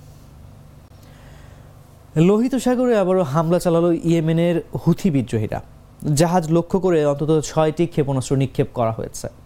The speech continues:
মার্কিন সেন্ট্রাল কমান্ড এ তথ্য নিশ্চিত করেছে। এতে গ্রিসের মালিকানাধীন একটি জাহাজ ক্ষতিগ্রস্ত হয়েছে, তবে এটি চালিয়ে যেতে সক্ষম হয়েছে। যুক্তরাষ্ট্রের সেন্ট্রাল কমান্ড জানায়, হুথিদের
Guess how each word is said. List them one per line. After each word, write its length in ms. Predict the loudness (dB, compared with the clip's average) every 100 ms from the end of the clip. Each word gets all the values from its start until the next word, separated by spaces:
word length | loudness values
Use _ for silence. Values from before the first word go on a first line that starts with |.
| -12 -2
মার্কিন 360 | -2 0 -4
সেন্ট্রাল 400 | -2 -4 -4 -4
কমান্ড 320 | -4 -4 -4 -6 -2
এ 100 | -2 0
তথ্য 300 | -4 -2 -4 -2
নিশ্চিত 260 | -6 -8 -10 -8
করেছে। 280 | -8 -10 -16 -20 -20 -20 -20 -20 -6
এতে 160 | -2 -2
গ্রিসের 520 | 0 -4 -2 -2 -2
মালিকানাধীন 520 | -2 -2 -2 -2 -2
একটি 180 | -2 -4 -2
জাহাজ 320 | 0 0 -2
ক্ষতিগ্রস্ত 580 | -4 -4 -2 -2 -4 -4
হয়েছে, 480 | -2 -2 -2 -2 -2 -6 -4
তবে 180 | -2 -2
এটি 340 | -2 -2 -2 -4
চালিয়ে 460 | -2 -2 -2 -2
যেতে 220 | -4 -6
সক্ষম 360 | -8 -10 -10 -8 -6
হয়েছে। 240 | -8 -12 -20 -20 -20 -20 -20 -20 -20 -6
যুক্তরাষ্ট্রের 520 | -4 0 -2 -2 -4 -2
সেন্ট্রাল 340 | -4 -2 -2 -2
কমান্ড 260 | -2 -2 -2
জানায়, 400 | -2 0 0 -2
হুথিদের 400 | -2 -4 -2 -2